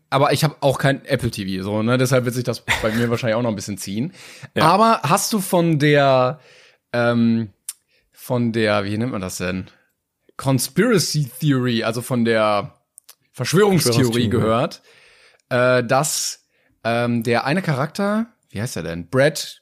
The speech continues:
Speaker 1: Goldstein, ja? Also Roy Kent heißt er in der Folge.
Speaker 2: Ja,
Speaker 1: Äh,
Speaker 2: ja, ja, ja, ja.
Speaker 1: Dass der nicht wirklich existieren soll, sondern nur C G I sein soll.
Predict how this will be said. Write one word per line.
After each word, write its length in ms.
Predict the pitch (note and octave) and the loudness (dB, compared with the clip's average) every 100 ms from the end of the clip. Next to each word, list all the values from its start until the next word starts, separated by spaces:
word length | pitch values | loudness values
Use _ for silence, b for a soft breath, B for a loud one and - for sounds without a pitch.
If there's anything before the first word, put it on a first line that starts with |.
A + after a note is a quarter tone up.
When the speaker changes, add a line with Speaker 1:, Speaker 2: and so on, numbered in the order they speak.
| - | -6
Speaker 1:
Goldstein, 760 | A#2 C#3+ - F#3 F#3 A3 D4+ C#4+ _ _ _ | 0 0 0 -2 0 -2 -4 -8 _ _ _
ja? 380 | - G2 G3+ - _ - | -4 -2 -2 -6 _ -10
Also 200 | A2 A#2 | -6 -2
Roy 340 | A#2 C#3 D#3 | 2 4 2
Kent 380 | D3+ C#3+ A#2 G#2+ | 2 2 2 0
heißt 180 | F#2+ - | -6 -4
er 60 | |
in 60 | F2 | -6
der 80 | F#2 | -6
Folge. 320 | F2+ F2+ F2+ | -6 -6 -2
Speaker 2:
Ja, 220 | D3+ D#3+ G2+ | 0 0 0
Speaker 1:
Äh, 80 | |
Speaker 2:
ja, 140 | C#3+ C#3 | -2 0
ja, 160 | B2+ | 0
ja, 220 | B2+ A#2 A#2+ | 0 -2 -4
ja. 200 | - A#2 B2+ | -6 -6 -2
Speaker 1:
Dass 340 | D3 G#3+ - | 0 0 -4
der 400 | - G#3 G#3+ A3+ D3 | -2 0 0 -2 0
nicht 520 | D3 A3 A3+ - D3 | 2 2 0 -4 -2
wirklich 380 | G#3+ G3+ F#3+ - | -2 -4 -8 -6
existieren 520 | F#3 D#3 - E3 G#3 | -6 -6 -2 0 0
soll, 280 | F#3+ G#3 A3 | 0 0 0
sondern 260 | E3 E3 D#3 | 2 2 2
nur 100 | F#3 | 2
C 180 | - E3 | 0 0
G 160 | D3+ | 0
I 180 | A#2 C#3+ | 0 0
sein 260 | E3+ F#3 F#3+ | 0 -2 -2
soll. 320 | G3 G#3+ | -4 -4